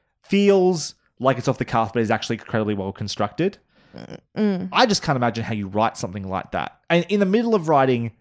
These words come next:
Speaker 1: twelve other epi-, you know, thirteen, eleven other episodes or whatever it is for the season, and go, "Let's just write a twenty-six minute stand-up act that's also a eulogy and an incredible,
Speaker 2: Mm.
Speaker 1: you know, piece of introspection for a character." Um,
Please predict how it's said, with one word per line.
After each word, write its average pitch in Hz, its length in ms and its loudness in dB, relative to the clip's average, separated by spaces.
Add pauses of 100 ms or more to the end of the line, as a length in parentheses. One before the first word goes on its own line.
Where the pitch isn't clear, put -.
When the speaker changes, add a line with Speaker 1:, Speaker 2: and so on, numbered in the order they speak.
(140)
Speaker 1:
twelve 208 340 4
other 123 180 4
epi-, 113 260 -2
you 139 100 0
know, 117 100 0
thirteen, 190 300 2
eleven 156 240 2
other 120 180 0
episodes 107 320 -4
or 101 40 -4
whatever 101 200 -2
it 98 60 0
is 95 100 -6
for - 80 -10
the 101 60 -4
season, 101 480 -4 (200)
and 123 120 -4
go, 131 160 4 (240)
"Let's 202 180 4
just - 240 -2
write 113 340 2 (280)
a 123 80 0
twenty-six 156 500 -4
minute 120 400 -2
stand-up 165 560 2
act 98 420 -6 (140)
that's 123 200 -2
also 135 680 2 (300)
a 127 60 2
eulogy 123 400 2
and 110 80 0
an 110 60 0
incredible, 120 600 0 (260)
Speaker 2:
Mm. 190 320 -6
Speaker 1:
you 120 120 -2
know, 110 180 2
piece 139 300 0
of 123 160 0
introspection 127 680 -4
for 117 220 0
a 95 40 -4
character." 127 720 -2 (680)
Um, 123 560 0